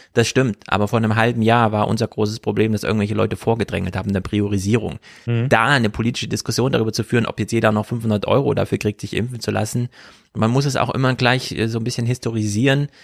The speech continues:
Speaker 1: Jetzt ist halt die Zeit für Impfanreize über, äh, also wir hatten ja unseren Benefit, der viel mehr als, sagen wir mal, fünfhundert Euro wert ist, einfach dadurch, dass wir schon seit Monaten immun gegen dieses Virus sind.
Speaker 2: Ja.
Speaker 1: Andere haben anders kalkuliert.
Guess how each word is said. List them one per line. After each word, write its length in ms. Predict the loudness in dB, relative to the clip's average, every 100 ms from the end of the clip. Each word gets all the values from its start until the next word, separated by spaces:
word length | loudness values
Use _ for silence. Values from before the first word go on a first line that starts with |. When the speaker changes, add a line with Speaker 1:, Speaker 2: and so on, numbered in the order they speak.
| -20 -20 _
Speaker 1:
Jetzt 500 | 0 0 2 -4 -4
ist 240 | -4 -2
halt 180 | 0 0
die 100 | -4
Zeit 360 | -4 -2 -2 -2
für 360 | -2 0 0 0
Impfanreize 1040 | 0 0 0 -4 -2 -2 -2 -4 -2 -2 -6
über, 600 | -4 -2 0 0 0 -2 -6 _ _ _ _ -8
äh, 320 | -2 0 0 0
also 160 | 2
wir 220 | 4 4
hatten 240 | 2 2 0
ja 200 | 0 -4
unseren 460 | -4 -2 0 0
Benefit, 580 | 0 2 0 0 -2 0
der 220 | 2 2
viel 300 | 0 0 2
mehr 240 | 4 2 2
als, 260 | -2 -6 -8
sagen 160 | -4 -2
wir 60 | -2
mal, 140 | -4
fünfhundert 400 | -6 -4 -4 0
Euro 280 | 0 0 0
wert 220 | 0 0
ist, 380 | 0 0 -2 -6
einfach 240 | -6 -6
dadurch, 340 | -2 0 0 -2
dass 180 | -4
wir 100 | -4
schon 220 | -4 -2 -2
seit 180 | -2
Monaten 720 | 2 4 4 4 0 0 -2
immun 440 | 0 0 2 2 0
gegen 220 | -2 -2
dieses 280 | -4 -8 -4
Virus 320 | -2 -2 -4
sind. 240 | -8 -10 -14 -20 -2
Speaker 2:
Ja. 100 | -2 0
Speaker 1:
Andere 340 | 0 2 2
haben 140 | 2 2
anders 320 | 2 0 0
kalkuliert. 720 | -2 0 0 4 4 4 -2